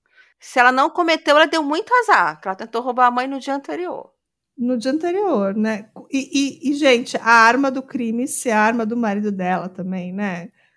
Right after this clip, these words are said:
Speaker 1: Também.
Speaker 2: Ai, então, assim, gente, Megan vai, provavelmente ela vai ser condenada. Acho que sempre vai ter essa dúvida, né,
Speaker 1: Ela
Speaker 2: Ju?
Speaker 1: já foi
Speaker 2: Porque
Speaker 1: condenada, só falta audiência de sentença. Ela já
Speaker 2: É,
Speaker 1: está
Speaker 2: então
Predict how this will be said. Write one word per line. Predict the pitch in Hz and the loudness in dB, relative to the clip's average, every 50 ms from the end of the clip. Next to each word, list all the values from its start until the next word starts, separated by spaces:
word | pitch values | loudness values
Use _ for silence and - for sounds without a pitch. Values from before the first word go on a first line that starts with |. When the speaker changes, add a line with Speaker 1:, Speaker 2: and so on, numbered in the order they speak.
| _ _ | _ _
Speaker 1:
Também. | - 156 151 160 165 160 156 151 147 | -14 -14 -12 -10 -8 -8 -8 -4 -2
Speaker 2:
Ai, | 214 214 214 208 190 185 185 190 190 190 - _ _ _ _ _ _ _ _ | 0 0 2 2 0 -2 -2 -4 -6 -8 -14 _ _ _ _ _ _ _ _
então, | _ - 208 | _ -4 -4
assim, | 214 - - - 220 214 | -4 -4 -4 -4 -4 -2
gente, | 214 226 220 208 202 202 208 - - | 0 0 0 0 0 -2 -4 -6 -6
Megan | 226 226 220 220 214 208 208 208 202 202 214 208 - _ _ _ _ _ _ _ | -4 -2 0 0 0 0 -2 -4 -4 -4 -6 -6 -8 _ _ _ _ _ _ _
vai, | - 202 214 | -4 -4 -4
provavelmente | 220 - _ _ - 240 233 254 254 247 254 247 226 226 - | -4 -6 _ _ -2 -2 0 0 0 0 0 -2 -4 -2 -2
ela | 277 226 | -2 -2
vai | 220 226 | -2 -2
ser | 226 - 226 | -4 -6 -6
condenada. | 214 - 226 220 214 208 202 202 190 180 185 190 202 202 220 220 - _ _ _ _ _ - | -6 -4 -2 -2 0 0 -2 -2 -2 -2 -2 -4 -4 -4 -6 -8 -10 _ _ _ _ _ -4
Acho | 247 - | -4 -4
que | - - | -2 -4
sempre | - - 330 330 - 415 403 | -2 0 0 2 2 2 2
vai | 349 294 269 | 4 2 2
ter | 277 - | 2 0
essa | 254 254 - 294 | -2 0 0 -2
dúvida, | 226 220 226 226 214 214 208 214 214 214 | -2 0 -2 -2 -2 -2 0 0 2 2
né, | 226 226 | 2 0
Speaker 1:
Ela | 233 226 208 214 | 0 2 2 4
Speaker 2:
Ju? | |
Speaker 1:
já | 226 254 | 4 4
foi | - - 240 - 269 277 285 | 4 2 2 4 4 4 6
Speaker 2:
Porque | 262 | 4
Speaker 1:
condenada, | 339 320 302 302 311 311 294 240 185 170 170 185 | 2 0 0 0 0 0 2 2 2 2 0 -2
só | 185 - 208 196 | -4 -6 -6 -6
falta | - - 214 196 202 220 214 - 262 254 247 254 247 240 | -2 2 4 4 4 2 0 -2 0 2 4 4 4 4
audiência | 233 226 233 233 226 226 - 233 | 2 -2 -4 -6 -8 -8 -10 -16
de | - | -16
sentença. | - - 254 240 247 233 - 190 165 160 170 - - | -12 -10 -10 -10 -10 -10 -12 -12 -12 -12 -14 -18 -16
Ela | 175 175 175 | -14 -14 -10
já | 180 185 | -8 -8
Speaker 2:
É, | 185 | -8
Speaker 1:
está | 214 - 196 202 | -8 -6 -2 -2
Speaker 2:
então | 208 220 | -2 -2